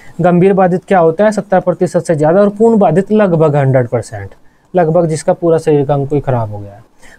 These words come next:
तो ये चालीस प्रतिशत से नीचे वाले को हम पूरी तरह से विकलांग नहीं मानते, उसे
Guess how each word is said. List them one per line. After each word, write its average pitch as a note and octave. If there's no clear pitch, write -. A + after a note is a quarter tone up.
तो F#3+
ये A#3+
चालीस G#3
प्रतिशत G#3
से A3+
नीचे G#3
वाले E3
को G3+
हम G#3+
पूरी G#3
तरह F#3+
से F#3+
विकलांग E3+
नहीं D#3
मानते, D#3
उसे G#3+